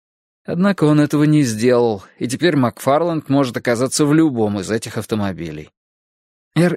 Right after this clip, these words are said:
И отличить нетрудно, учитывая его габариты, но Моррис не решается слишком пристально разглядывать машины. Причин на то две.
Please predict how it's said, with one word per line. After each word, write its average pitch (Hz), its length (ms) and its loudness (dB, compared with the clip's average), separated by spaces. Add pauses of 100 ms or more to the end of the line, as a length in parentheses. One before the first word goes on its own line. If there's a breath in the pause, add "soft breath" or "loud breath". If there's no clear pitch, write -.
И 202 340 0
отличить 135 500 -2
нетрудно, 160 580 0
учитывая 110 420 0
его 120 260 2
габариты, 123 640 -2 (460 soft breath)
но 131 160 -2
Моррис 190 420 2
не 156 140 2
решается 120 600 0
слишком 120 440 -4
пристально 101 480 -2
разглядывать 92 520 -4
машины. - 580 -8 (760)
Причин 139 340 0
на 131 140 -2
то 143 120 -2
две. 135 300 -4